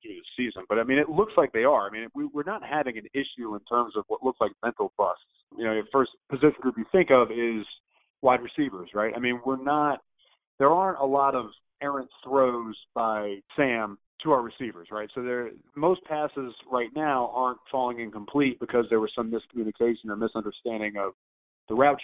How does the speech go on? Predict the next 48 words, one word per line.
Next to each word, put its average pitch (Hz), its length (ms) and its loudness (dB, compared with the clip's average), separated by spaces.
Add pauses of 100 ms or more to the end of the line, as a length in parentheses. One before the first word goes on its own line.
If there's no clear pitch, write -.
tree 127 380 -2
or 113 340 -8
the 104 80 -8
route 123 260 -2
combination 110 520 -8
on 107 100 -8
that 101 220 -12
specific 98 340 -12
play 135 220 4
call. 117 400 2 (260)
It's 160 160 -4
because 156 240 0
we're 135 100 0
dropping 117 360 -2
passes. 98 420 -10 (440)
Um, 110 300 2
so 127 140 -4
that 147 160 6
is 143 180 4
just, 120 160 -4 (340)
that's, 139 240 2
that's 143 200 2
just 143 200 -4
physical 127 360 0
execution. 117 580 -6
That's 107 220 -6
not, 120 340 4 (260)
those 135 140 0
aren't 139 260 4
mental 131 400 -2
errors 123 420 0
in 110 100 -10
terms 117 220 -6
of 107 40 -18
not 113 220 -2
knowing 110 180 -2
what 107 140 -4
to 107 160 -18
do. 147 200 6
They're 123 120 0
mental 117 260 2
errors 110 320 4
in 104 60 -16
terms 107 220 -6
of - 100 -20
focus 107 280 -2
and 95 120 -20
concentration. 98 640 -8